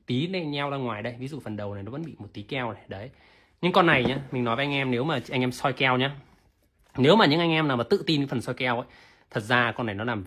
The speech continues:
keo quá là đẹp luôn. Nó còn làm đẹp hơn cả con kia đây. Nó không lem nhem như con giày, giày fake kia đâu. Nó làm cực kỳ là tốt.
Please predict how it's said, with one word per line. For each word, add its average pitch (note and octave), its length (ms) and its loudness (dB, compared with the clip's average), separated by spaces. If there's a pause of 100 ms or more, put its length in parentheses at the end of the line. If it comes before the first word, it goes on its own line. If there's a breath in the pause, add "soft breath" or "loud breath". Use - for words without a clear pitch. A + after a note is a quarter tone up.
(180)
keo A#2 240 0
quá C#3 200 4
là G#3 100 2
đẹp A2 240 -4
luôn. A2+ 140 -4 (200)
Nó A2 160 -8
còn A#2 100 -6
làm G2+ 160 -4
đẹp G#2 180 -6
hơn B2+ 220 0
cả - 200 -10
con G#2+ 120 -6
kia G#2+ 120 -10
đây. A2 160 -8
Nó D3 60 -10
không F#3 180 -4
lem F3 180 -2
nhem E3 160 -2
như D#3+ 80 -2
con D#3+ 240 -4
giày, C#3+ 300 -4
giày A#2+ 120 -4
fake F#3 140 -8
kia F3 120 -4
đâu. C#3+ 240 -2 (640 soft breath)
Nó B2+ 120 -6
làm B2 300 -2
cực A2 220 -10
kỳ A#2+ 80 -8
là A2 100 -4
tốt. F3+ 280 -2